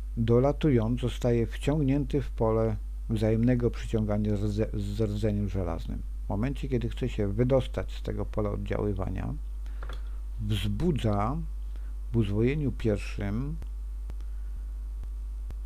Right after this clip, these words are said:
wzbudza napięcie, które to napięcie zmienia potencjał na bazie tranzystora. Przesterowuje, wysterowuje tranzystor,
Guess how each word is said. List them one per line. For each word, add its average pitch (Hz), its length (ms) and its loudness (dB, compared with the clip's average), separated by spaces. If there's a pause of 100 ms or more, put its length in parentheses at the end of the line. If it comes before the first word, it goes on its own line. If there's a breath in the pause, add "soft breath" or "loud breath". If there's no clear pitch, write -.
wzbudza 120 420 0
napięcie, 117 920 0 (1080 loud breath)
które 143 340 2
to 123 140 4
napięcie 110 680 0
zmienia 120 540 2
potencjał 131 640 2
na 113 140 4
bazie 104 460 2 (100)
tranzystora. 101 720 -2 (1080 loud breath)
Przesterowuje, 127 840 2
wysterowuje 120 720 4
tranzystor, 101 720 0